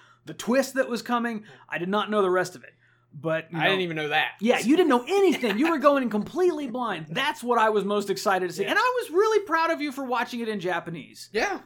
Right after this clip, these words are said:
Speaker 2: Oh,
Speaker 1: You,
Speaker 2: no,
Speaker 1: you,
Speaker 2: I
Speaker 1: you,
Speaker 2: definitely will do
Speaker 1: you
Speaker 2: that.
Speaker 1: did the hard thing, and you, I mean, even though the English dub for that movie is fine, um, you, <laughs> yeah, you did the hard thing and watched it in Japanese while taking notes. Um,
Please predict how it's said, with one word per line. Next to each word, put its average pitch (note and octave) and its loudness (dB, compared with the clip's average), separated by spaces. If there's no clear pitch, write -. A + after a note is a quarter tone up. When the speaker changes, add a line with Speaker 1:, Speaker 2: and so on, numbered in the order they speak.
Speaker 2:
Oh, G#4 2
Speaker 1:
You, A4 -2
Speaker 2:
no, G#4+ -2
Speaker 1:
you, D4+ 0
Speaker 2:
I C#4 0
Speaker 1:
you, C4+ 4
Speaker 2:
definitely D4+ -8
will C4 -8
do B3 -10
Speaker 1:
you A#3 -6
Speaker 2:
that. A3 0
Speaker 1:
did C#4+ -2
the B3+ 6
hard B3+ 0
thing, B3+ -4
and G3+ -4
you, G#3+ -6
I G3 -2
mean, A3 -2
even D#4 2
though D4+ 4
the G#3 4
English A3+ -4
dub G#3+ 2
for F#3+ -6
that G3 -2
movie G3 -2
is - -10
fine, D#3 -6
um, D3 -10
you, F#3+ -4
<laughs> E3+ -14
yeah, D#3+ -6
you D#3+ -8
did F#3+ -10
the F#3 0
hard F#3+ -2
thing F#3 -4
and D#3 -8
watched F3+ -2
it E3+ -6
in E3 -8
Japanese D#3 -8
while D#3 -4
taking C3+ -14
notes. A2 -20
Um, C3+ -14